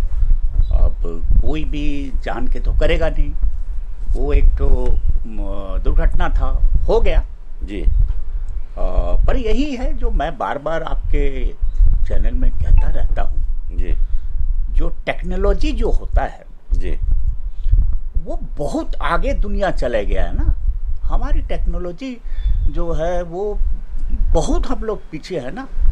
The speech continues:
Speaker 1: अब ये बताइए, मेरे दो तीन मित्र हैं
Speaker 2: जी।
Speaker 1: जो अमेरिका में रहते हैं।
Speaker 2: जी।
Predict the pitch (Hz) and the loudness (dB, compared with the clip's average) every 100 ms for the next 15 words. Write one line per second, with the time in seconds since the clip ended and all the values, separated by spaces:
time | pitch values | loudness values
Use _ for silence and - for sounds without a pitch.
0 | - - - - - - 147 - - - | 4 2 0 0 0 2 4 4 2 0
1 | 120 185 196 170 - - - 180 202 233 | -2 -4 2 4 4 4 4 4 2 2
2 | 233 262 - - - - - - - - | 0 2 2 2 0 0 0 0 2 2
3 | - 202 208 226 214 196 - 214 175 131 | 2 2 2 2 4 2 2 -2 -4 -2
4 | - - - - - - - - - - | -2 0 0 2 2 2 4 2 2 -2
5 | - - - - - - - 160 - 156 | -2 2 2 0 -4 -6 -6 2 2 4
6 | 165 220 202 180 - - - - - - | 2 2 2 2 0 0 0 0 0 -4
7 | - - 85 92 | -10 -12 -14 -12